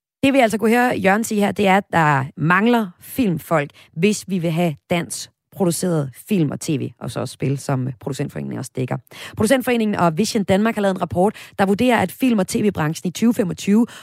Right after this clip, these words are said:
får brug for et tusind ni hundrede fuldtidsansatte mere, end vi har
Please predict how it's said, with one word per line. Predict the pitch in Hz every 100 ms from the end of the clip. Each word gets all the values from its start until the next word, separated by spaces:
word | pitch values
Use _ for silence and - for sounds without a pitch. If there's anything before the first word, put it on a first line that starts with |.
| -
får | 214
brug | - 247 226
for | 208 196
et | 262 277
tusind | - 262 - 262
ni | 302 302
hundrede | - 240 262 220 160 -
fuldtidsansatte | 277 - - 233 - 175 180 - 190 165
mere, | 165 208 262 311 294 - _ _
end | 175
vi | 143
har | 123 170 139